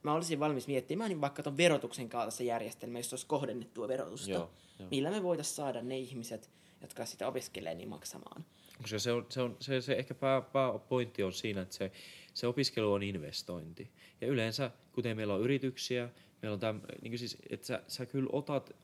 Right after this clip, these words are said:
Speaker 2: ekanakin sun pitää ottaa siinä riski, että nää meet sinne kouluun,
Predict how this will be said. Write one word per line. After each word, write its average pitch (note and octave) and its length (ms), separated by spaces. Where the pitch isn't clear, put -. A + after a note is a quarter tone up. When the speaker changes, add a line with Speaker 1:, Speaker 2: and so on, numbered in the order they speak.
Speaker 2:
ekanakin A2+ 360
sun G#2+ 160
pitää A2+ 200
ottaa F2+ 280
siinä E2+ 300
riski, F#2+ 320
että - 180
nää A#2 80
meet B2+ 240
sinne E2+ 280
kouluun, F#2+ 460